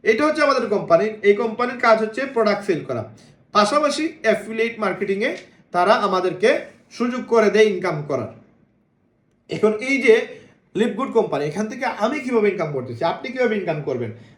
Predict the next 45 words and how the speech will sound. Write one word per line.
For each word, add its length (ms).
আপনার 280
দ্বারা 180
ইনকামটা 340
কিভাবে 280
করা 180
সম্ভব, 340
এই 160
জিনিসটা 360
আপনাকে 680
ক্লিয়ারলি 300
বোঝার 260
জন্য 160
যেটা 180
করা 200
লাগবে 200
সেটা 200
হচ্ছে 260
আপনাকে 520
এখানে 300
কোম্পানির 360
সিস্টেম 380
বুঝতে 220
হবে। 260
কোম্পানি 340
কোন 200
প্রসেসে 360
আমাদেরকে 340
টাকা 260
দেয়। 160
আসেন, 300
এই 200
কোম্পানির 440
সিইও 420
হচ্ছে 180
বেন 240
গ্রেস্কি, 480
রিয়ান 220
গুডকিন, 360
লিজা 240
গুডকিন, 280
ওনা-, 200
ওনারা 200
হচ্ছে 260
productor 340
of, 160